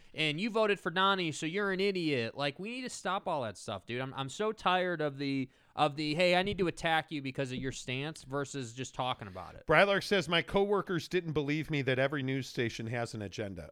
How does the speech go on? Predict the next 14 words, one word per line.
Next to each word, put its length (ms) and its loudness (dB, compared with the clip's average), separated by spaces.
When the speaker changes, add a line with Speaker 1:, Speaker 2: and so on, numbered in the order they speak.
Speaker 2:
Oh, 100 2
they 300 6
Speaker 1:
They 20 -
Speaker 2:
do. 80 -4
Speaker 1:
do. 460 4
Speaker 2:
Are 100 -4
you 180 -6
kidding 320 -6
Speaker 1:
They 200 6
Speaker 2:
me? 60 4
Speaker 1:
do. 440 2
Speaker 2:
Every 360 0
news 220 -4
station. 440 -10